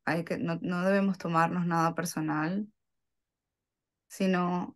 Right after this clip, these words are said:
sostener el espacio para que esas otras partes de nuestro propio cuerpo puedan realizarse como partes de nosotros, puedan verse en nosotros, para que volvamos a conectar,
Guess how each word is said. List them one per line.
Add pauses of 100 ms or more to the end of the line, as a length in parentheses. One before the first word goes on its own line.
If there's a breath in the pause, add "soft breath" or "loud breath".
sostener
el
espacio
para
que
esas
otras
partes
de
nuestro
propio
cuerpo (640 soft breath)
puedan
realizarse (520)
como
partes
de
nosotros, (500)
puedan
verse
en
nosotros, (600)
para
que
volvamos
a
conectar,